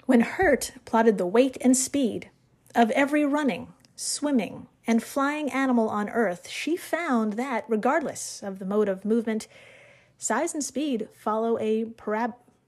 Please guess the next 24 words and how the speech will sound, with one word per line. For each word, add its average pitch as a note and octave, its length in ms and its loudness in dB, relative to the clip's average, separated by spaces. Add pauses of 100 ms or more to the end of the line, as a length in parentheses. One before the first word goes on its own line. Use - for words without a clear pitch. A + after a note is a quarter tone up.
parabolic A#3+ 640 0
curve. - 500 -6 (580)
<laughs> - 600 -16
Both C4 280 6
the C#4 80 2
smallest E4 680 0
and B3+ 140 4
the A#3+ 60 8
largest A#3 380 4
animals A#3 600 0 (420)
are A#3 100 2
the B3+ 80 0
slowest. - 460 -4 (680)
She C#4+ 140 2
concluded C#4+ 460 2
that A#3 180 6
if B3 120 2
you E4 100 2
were D#4 120 4
designing A#3 400 6
an G#3+ 60 2
animal A#3+ 300 4
for - 120 -4
speed, C4+ 480 0